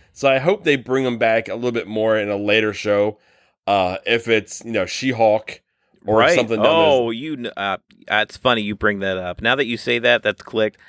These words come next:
Speaker 2: He's absolutely gonna appear in She-Hulk. I guarantee it.
Speaker 1: There we go. Yeah, we gotta see him. We gotta see him again. There's no way.
Speaker 2: Yeah.
Speaker 1: And, and just, and just the role that, uh, that Wong plays. I mean, from that point there,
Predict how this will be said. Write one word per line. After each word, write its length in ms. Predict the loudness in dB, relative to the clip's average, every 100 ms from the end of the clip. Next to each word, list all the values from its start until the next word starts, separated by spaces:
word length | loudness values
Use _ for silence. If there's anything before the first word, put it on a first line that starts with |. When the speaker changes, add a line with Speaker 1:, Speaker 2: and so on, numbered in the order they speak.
| -20 _
Speaker 2:
He's 260 | -8 -8 -2
absolutely 720 | 0 0 -2 -4 -4 -6 -10
gonna 180 | -10 -12
appear 260 | -10 -10 -10
in 60 |
She-Hulk. 520 | -12 -10 -10 -10 -8 -8
I 60 |
guarantee 400 | -6 -6 -8 -10 -10
it. 160 | -12 -4
Speaker 1:
There 220 | 0 0
we 100 | 0
go. 80 | 0
Yeah, 140 | 0
we 140 | 2 2
gotta 160 | 0
see 180 | 0 2
him. 240 | 2 0
We 80 | 0
gotta 120 | 0
see 120 | 2 -2
him 100 | -4
again. 160 | -4
There's 180 | -4 0
no 140 | 2
way. 280 | 2 2 -2
Speaker 2:
Yeah. 360 | -2 -4 -4 -6 -6
Speaker 1:
And, 200 | 0 0 -2 -4
and 160 | -2
just, 140 | 0 -2
and 320 | -2 -2 -2
just 220 | -2 0
the 80 | 0
role 400 | 4 4 4 4
that, 160 | 2
uh, 240 | 4 0 0
that 180 | -2 2
Wong 260 | 2 2
plays. 340 | 0 -2 -2 -4
I 20 |
mean, 180 | -4 -4
from 200 | -4 -2
that 180 | -2 -2
point 260 | -4 -2
there, 380 | 0 2 2 -2